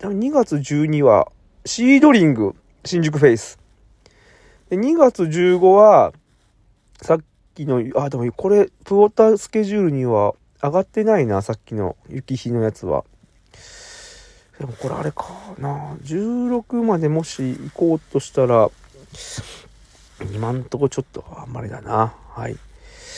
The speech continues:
ということで、あ、自主興行だから反映されてないのかな、まだ。はい。そんな感じで、あの、ドルフィンがまた来年ね、東京で、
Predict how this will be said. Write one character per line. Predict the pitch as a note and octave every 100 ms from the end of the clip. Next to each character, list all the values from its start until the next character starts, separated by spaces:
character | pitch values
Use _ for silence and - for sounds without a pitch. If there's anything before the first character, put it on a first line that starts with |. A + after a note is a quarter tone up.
| - - - - -
と | -
い | B2+
う | C3
こ | B2
と | A2+
で、 | G2+ F2 - _ G#2+ _ _
あ、 | A#2
自 | A2
主 | B2 F#3+
興 | - - B3
行 | F3
だ | A2+
か | G#2
ら | A2 A2 -
反 | - B2 A#2+
映 | G#2+
さ | G#2+
れ |
て | G#2+
な | G#2+
い | F2+
の |
か | F#2+
な、 | C#3+ A#3 - -
ま | G#2
だ。 | F#2 C#2+ - _ _ _ _
は | - -
い。 | - -
そ | - G2
ん |
な | G2
感 | G2+ G2
じ | F#2+
で、 | F#2 F2+ - _ - - - _
あ | G2
の、 | G2+ F#2 G2
ド | D3+
ル | E3+
フ | C#3
ィ | A#2+
ン | A2
が | G#2+ G#2+ - _ _
ま | - A#2
た | B2+ B2 B2
来 | B2+ C#3+
年 | D#3 D3 D3
ね、 | D3+ D#3+ - _ _ _ _ _ _ _ _ -
東 | - A#2+ A2
京 | - A2+ A2+ G#2+ - - - - _ _ -
で、 | G#2+ G2+